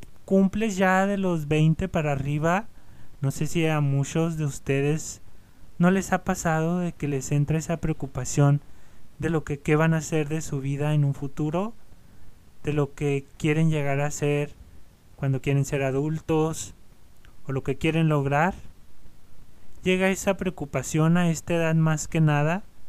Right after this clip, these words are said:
y creo que es uno de los problemas más actuales que s-, existe hoy en,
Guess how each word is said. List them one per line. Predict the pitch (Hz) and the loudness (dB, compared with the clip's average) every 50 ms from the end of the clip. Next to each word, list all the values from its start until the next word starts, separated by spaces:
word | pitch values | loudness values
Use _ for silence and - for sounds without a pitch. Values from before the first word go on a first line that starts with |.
| - - - - - - - - - | -10 -10 -12 -14 -14 -14 -14 -10 -6
y | 160 156 | -6 -6
creo | - - 151 160 160 160 | -2 2 2 2 2 2
que | - 190 175 | 0 -2 -2
es | 170 - | -2 -2
uno | - 170 170 175 180 | -2 -2 0 0 0
de | 180 | 0
los | 170 160 147 | -2 -4 -6
problemas | - - 143 139 139 135 139 143 147 151 156 160 - - | -4 -4 -2 -2 0 0 0 0 2 2 0 0 0 0
más | 156 151 147 147 - | 2 2 2 0 -2
actuales | 165 147 - - - - 160 151 143 143 147 156 160 - - | -4 -4 -4 -8 -4 0 2 2 2 2 0 -4 -6 -6 -6
que | - 147 | -6 -6
s-, | 143 - - - - - - - - | -8 -8 -12 -10 -8 -8 -8 -8 -6
existe | - 139 - - - 147 139 - - 147 | -6 -6 -6 -4 -6 -4 -4 -2 -2 -2
hoy | 139 139 139 139 139 143 | 0 0 0 0 0 0
en, | 147 143 135 131 | 0 0 0 -2